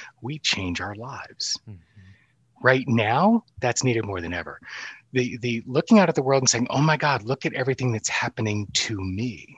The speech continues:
Speaker 2: Mm-hmm.
Speaker 1: That's a victim mentality. The, that's a reported on life. It's not a created life. It's not,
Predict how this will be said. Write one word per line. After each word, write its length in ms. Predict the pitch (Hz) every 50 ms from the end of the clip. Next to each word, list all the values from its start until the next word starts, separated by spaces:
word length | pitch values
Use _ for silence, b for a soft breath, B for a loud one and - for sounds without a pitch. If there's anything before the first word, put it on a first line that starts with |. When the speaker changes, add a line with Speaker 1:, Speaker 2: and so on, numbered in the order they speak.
| -
Speaker 2:
Mm-hmm. 340 | 110 98 90 85 _ - 107 104 101 101 _ _ _ _ _ _ _ _ _ _ _ _ _ _ _ _
Speaker 1:
That's 280 | - 131 131 143 - -
a 80 | 123 107
victim 600 | 98 101 98 98 135 147 - - - 156 139 131
mentality. 760 | 123 120 117 110 - - - 107 104 110 107 110 107 104 107 101
The, 280 | - 95 95 90 - 98
that's 280 | 113 107 101 - - 110
a 120 | 101 98
reported 600 | 95 101 107 98 - - - - 135 131 135 123
on 160 | 110 104 101 95
life. 320 | 90 90 95 95 90 -
It's 220 | - 107 - - -
not 200 | 117 113 135 147
a 60 | 147
created 640 | - - - - 110 95 90 95 98 104 101 87 76
life. 280 | - - - - - -
It's 220 | 107 - - - 113
not, 300 | 117 131 160 160 247